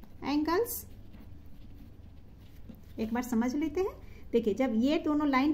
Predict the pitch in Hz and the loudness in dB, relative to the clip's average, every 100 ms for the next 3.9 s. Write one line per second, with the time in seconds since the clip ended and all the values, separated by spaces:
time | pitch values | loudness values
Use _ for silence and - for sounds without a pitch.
0 | - 208 202 214 220 302 277 240 285 285 | 4 2 4 4 4 2 2 4 4 6
1 | 285 277 - 302 302 294 302 294 311 302 | 4 2 0 0 2 0 0 0 0 2
2 | 302 311 339 - - - - 311 381 - | 0 -2 -4 -14 -14 -14 -2 2 2 2
3 | 254 269 294 285 285 302 294 320 339 | 2 4 4 4 2 2 0 2 2